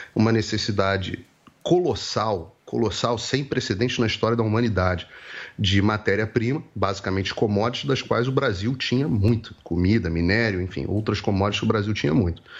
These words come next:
Isso foi, isso é, é, não há nada que possa acontecer melhor pro Brasil do que o que aconteceu no governo Lula. Por conta disso, isso permitiu que o governo, é, expandisse drasticamente os seus gastos públicos,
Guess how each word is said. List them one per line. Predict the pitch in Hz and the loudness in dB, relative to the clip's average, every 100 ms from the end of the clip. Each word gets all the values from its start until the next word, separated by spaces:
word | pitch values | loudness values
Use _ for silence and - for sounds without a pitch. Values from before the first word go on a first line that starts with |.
| - - - | -16 -14 0
Isso | 110 98 147 240 - | 2 2 0 -2 -4
foi, | - - 98 127 - - | -10 0 2 2 0 -2
isso | - - | -4 0
é, | 123 - | -2 0
é, | 113 110 - - | 0 2 -2 0
não | 120 143 | 2 2
há | 135 | 2
nada | 117 156 170 | 0 0 -4
que | |
possa | - 139 - | -2 -4 -4
acontecer | 135 131 117 110 123 | -4 -4 -4 -2 0
melhor | 151 113 113 143 - - _ | 0 2 0 0 -6 -8 _
pro | 127 120 | -2 0
Brasil | 120 92 117 | 0 0 -2
do | 135 | -2
que | 135 | -2
o | |
que | 135 | -4
aconteceu | 143 135 123 - 117 117 120 - - - - | -2 -2 -2 -2 -2 -2 -4 -16 -16 -10 0
no | 127 | 2
governo | 127 110 113 151 | 2 2 2 2
Lula. | 104 85 - - - - - - | 0 -2 -6 -16 -20 -20 -8 0
Por | 269 - | 0 2
conta | 143 113 95 | 0 0 -2
disso, | 104 185 - - - - - - | 0 0 -2 -6 -16 -20 -14 -4
isso | 123 - - | -4 -4 -2
permitiu | 180 180 165 117 - - 170 113 - _ _ _ - | 0 0 -2 -2 -6 -4 -4 -4 -10 _ _ _ -4
que | 123 | 0
o | 131 | 2
governo, | 147 104 120 143 160 - _ - | 2 2 2 2 0 -4 _ -2
é, | 107 104 | 0 0
expandisse | 131 - 180 139 107 160 190 - | 0 0 0 0 0 0 -2 -2
drasticamente | 98 127 202 - - 101 135 - | 0 0 -2 -4 -4 -2 -2 -4
os | 90 | -6
seus | 95 | -4
gastos | 87 95 95 - - | -2 0 -2 -4 -8
públicos, | - 95 104 147 - | -6 -2 0 -2 -6